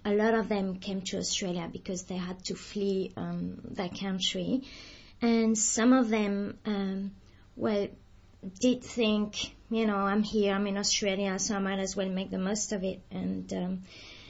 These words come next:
and they try to integrate and enjoy, enjoy it here as much as they can. Whereas others can't take this step. Maybe it's still too early for them,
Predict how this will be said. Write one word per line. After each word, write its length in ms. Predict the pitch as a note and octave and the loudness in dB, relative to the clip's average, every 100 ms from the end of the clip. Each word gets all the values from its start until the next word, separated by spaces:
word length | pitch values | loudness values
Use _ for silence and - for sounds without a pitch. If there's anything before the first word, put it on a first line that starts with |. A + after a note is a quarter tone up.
| - - | -12 -2
and 220 | G3+ G3 | 0 2
they 140 | G3+ | 0
try 340 | G3 - G3+ F#3+ | 0 0 0 -4
to 200 | G3 G#3 | -4 -4
integrate 680 | G3 G3+ G3 F3+ F3+ - - | -4 -6 -4 -2 -4 -8 -6
and 180 | F#3 F3+ | -4 -4
enjoy, 500 | F#3 F#3+ F#3+ F#3 - - - - | -4 -4 -4 -4 -6 -12 -12 -6
enjoy 360 | F#3 F#3 F#3+ F#3 | -4 -2 -2 -4
it 100 | - | -6
here 180 | G3+ | -6
as 140 | F3+ G3 | -6 -6
much 220 | - - | -6 -6
as 180 | F#3 - | -6 -6
they 120 | F#3+ | -6
can. 400 | - G3+ F#3+ B3 - - - | -4 -2 0 -2 -4 -20 -6
Whereas 640 | B3+ A3 A3+ A3 G#3+ - - | 2 4 4 2 2 -2 0
others 420 | A3 B3+ B3+ G#3+ - | 4 6 6 4 2
can't 580 | - A3 G#3+ - - - - - | 2 0 0 -2 -6 -8 -8 -2
take 300 | G3+ G3 - | 0 0 2
this 200 | B3+ - | 2 2
step. 380 | - D#4+ E4 - | 0 0 0 0
Maybe 300 | A3 G3+ - | -2 -2 -4
it's 120 | - | -6
still 340 | - A#3+ G#3+ G#3 | -4 0 0 0
too 240 | - G3+ | -2 0
early 260 | G3 G#3 G#3+ | 2 2 0
for 180 | A3 | -2
them, 360 | G#3 G3 A3 | -2 -2 0